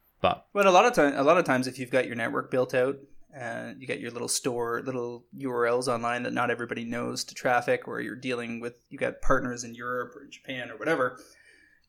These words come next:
Speaker 2: you can be late to the party and still do well.
Speaker 1: Mm-hmm.
Speaker 2: Um, those, those ga-, opportunity gaps tend to last for a little while, um, in a lot of cases. So, uh,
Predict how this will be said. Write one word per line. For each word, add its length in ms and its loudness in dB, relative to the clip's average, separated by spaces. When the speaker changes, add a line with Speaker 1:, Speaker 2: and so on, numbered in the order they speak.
Speaker 2:
you 120 0
can 160 4
be 100 8
late 200 6
to 60 -12
the 80 -6
party 340 6
and 80 -6
still 180 2
do 140 -6
well. 320 6
Speaker 1:
Mm-hmm. 160 4
Speaker 2:
Um, 300 4
those, 320 -6
those 180 -2
ga-, 240 4
opportunity 520 0
gaps 340 0
tend 200 -6
to 80 -2
last 340 2
for 60 -6
a 60 0
little 160 -8
while, 380 2
um, 520 -6
in 100 -8
a 40 -6
lot 160 -2
of 60 -6
cases. 380 -6
So, 240 -4
uh, 340 -4